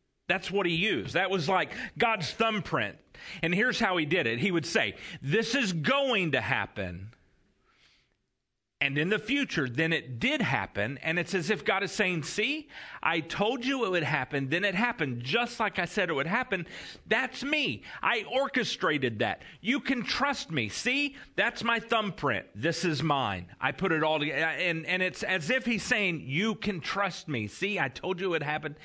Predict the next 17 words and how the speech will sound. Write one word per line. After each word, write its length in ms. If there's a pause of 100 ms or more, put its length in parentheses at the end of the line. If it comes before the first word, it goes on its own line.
(220)
and 100
it 120
happened." 420
That's 160
a 60
very 240
cool 220
thing 420 (580)
about 300
prophecy. 760 (1000)
And 160
it 100
usually 520
happened 340
hundreds 760
of 120
years. 720